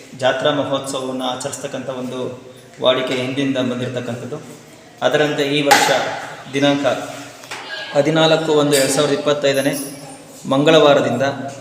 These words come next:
ದಿನಾಂಕ ಹದಿನಾರು ಒಂದು ಎರಡು ಸಾವಿರದ ಇಪ್ಪತ್ತೈದನೇ ಗುರುವಾರದವರೆಗೆ ಜಗದ್ಗುರುವಿನ ಜಯಂತಿ ಮತ್ತು ಜಾತ್ರಾ ಮಹೋತ್ಸವವನ್ನು ಎಲ್ಲ ಭಕ್ತಾದಿಗಳು ಸೇರಿ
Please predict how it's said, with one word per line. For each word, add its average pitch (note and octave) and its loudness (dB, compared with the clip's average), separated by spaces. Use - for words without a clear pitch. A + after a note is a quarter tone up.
ದಿನಾಂಕ D3 2
ಹದಿನಾರು D#3 4
ಒಂದು D3+ 4
ಎರಡು C3 2
ಸಾವಿರದ D3+ 2
ಇಪ್ಪತ್ತೈದನೇ C#3+ 2
ಗುರುವಾರದವರೆಗೆ C3+ 4
ಜಗದ್ಗುರುವಿನ C#3+ 4
ಜಯಂತಿ C#3+ 0
ಮತ್ತು C#3+ 0
ಜಾತ್ರಾ C3 2
ಮಹೋತ್ಸವವನ್ನು C#3 -2
ಎಲ್ಲ C#3+ 4
ಭಕ್ತಾದಿಗಳು C#3 2
ಸೇರಿ C3+ -4